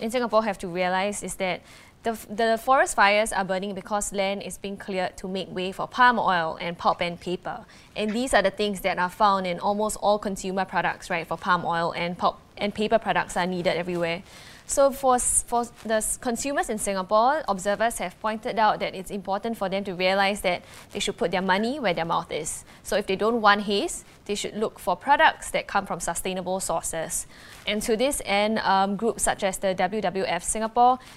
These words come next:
they have recommended a few eco labels that customers can look out for. So things like the Roundtable for Sustain-, Sustainable Palm Oil, R S P O, Forest Stewardship Council, F S C, and B C I, the Better, Better Cotton Initiative.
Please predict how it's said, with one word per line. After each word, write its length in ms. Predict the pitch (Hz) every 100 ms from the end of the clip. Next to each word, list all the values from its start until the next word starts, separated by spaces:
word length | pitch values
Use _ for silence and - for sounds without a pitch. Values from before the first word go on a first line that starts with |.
| -
they 80 | 214
have 200 | 208 196
recommended 540 | 208 226 202 208 208
a 20 |
few 160 | 190 233
eco 300 | 202 196 226
labels 400 | 202 196 208 220
that 200 | 196 -
customers 400 | 196 190 214 240
can 180 | - 196
look 140 | 202
out 160 | 233 -
for. 280 | 254 311 - - -
So 380 | - 254 240 233
things 340 | 240 247 254
like 240 | 208 180 180
the 60 |
Roundtable 640 | 190 190 220 208 185 202 196
for 100 | 190
Sustain-, 440 | 185 190 208 202 -
Sustainable 540 | - 208 - 190 196 214
Palm 260 | - 190
Oil, 340 | 175 180 214 -
R 160 | 190 170
S 220 | 185 180
P 200 | - 202
O, 220 | 170 214 - - -
Forest 400 | 233 233 240 -
Stewardship 480 | 220 - - -
Council, 500 | - 226 233 233 226 -
F 140 | 190 -
S 180 | 196
C, 340 | - 202 214 208 - -
and 220 | 190 202
B 120 | 202 208
C 180 | 196
I, 180 | 175 180
the 120 | 185
Better, 320 | 180 196 170 - - 180
Better 260 | 208 262
Cotton 300 | 254 208 214
Initiative. 800 | 147 190 180 - 185 214 208 -